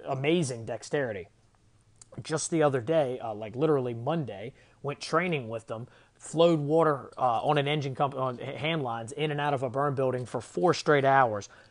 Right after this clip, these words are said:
Never lost any grip. They got soaking wet, and they dried out phenomenally. Like, some gloves, like, when they get wet, they're hard to get your hands back in, no problem. Once they dried, sometimes they get stiff. Not at all with these gloves.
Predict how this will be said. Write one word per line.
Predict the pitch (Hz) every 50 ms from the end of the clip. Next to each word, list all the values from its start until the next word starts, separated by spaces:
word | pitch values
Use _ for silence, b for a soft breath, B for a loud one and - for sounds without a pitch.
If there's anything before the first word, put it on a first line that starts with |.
| B B _
Never | 135 135 147 165 180 190 190 170 170
lost | 156 147 143 139 123 - -
any | 143 131 127 117
grip. | 104 120 123 120 120 -
They | 123 147
got | 143 139 104 -
soaking | - - - - - 208 190 170 - 175 151 135 123
wet, | 123 127 123 123 - - B B B B B
and | - 131 131 120 113 98
they | 123 131
dried | 117 107 117 139 165 175 175 180 165 151
out | 151 147 143 -
phenomenally. | - - 131 120 117 123 131 147 160 160 151 135 123 113 123 123 123
Like, | 117 117 113 -
some | - 160 170
gloves, | 147 147 139 135 127 135
like, | 139 123
when | 117 135 131
they | 131 123
get | 117 143 143 113
wet, | 120 135 139 139 107
they're | 120 110
hard | - - 139 139 131
to | 131
get | 127 135 -
your | 127 110
hands | 131 135 143 143 131
back | 127 139 135 131 -
in, | 143 135 135 131 127
no | 147 165 175 170
problem. | - - 139 135 127 123 120 127 123 120 B B B B -
Once | 156 156 -
they | - 156
dried, | 139 127 151 147 151 151 139
sometimes | - 156 139 156 151 139
they | 147 143
get | 127 147 135 -
stiff. | - - - 156 160 156 - - 120
Not | 113 135 147 165 165
at | 156 143
all | 139 139 135 135
with | 131 127 -
these | 127 127 123 123
gloves. | - 117 120 117 117 117 117 117